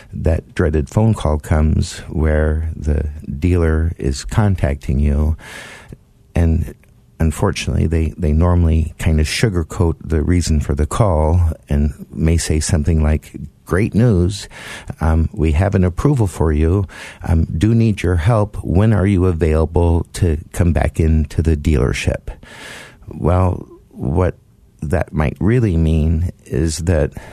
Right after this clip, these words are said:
the loan was approved, but not the way that you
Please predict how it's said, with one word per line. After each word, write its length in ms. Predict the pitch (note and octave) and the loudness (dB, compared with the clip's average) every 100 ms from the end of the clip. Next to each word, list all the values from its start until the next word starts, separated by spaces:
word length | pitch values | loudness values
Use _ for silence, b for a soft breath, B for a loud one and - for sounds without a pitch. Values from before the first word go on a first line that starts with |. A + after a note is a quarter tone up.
| B | B
the 180 | D#2+ E2 | -4 0
loan 540 | F2 G2+ G2 F#2 F2 - | 2 2 2 2 0 -4
was 240 | - D2+ D2 | -4 -4 -2
approved, 760 | C2+ - C#3 F#2+ E2 F2 - - - | -4 0 2 4 2 0 -8 -20 -12
but 420 | D#2 D#2+ - - | -12 -8 -4 0
not 280 | G2 G2 F#2+ | 2 2 0
the 80 | F2 | 0
way 420 | E2+ E2 E2 D2+ - | 2 2 2 0 -4
that 320 | C2+ D2+ D2 | -2 -2 -2
you 320 | D#2 D#2+ D2 | -2 -2 -2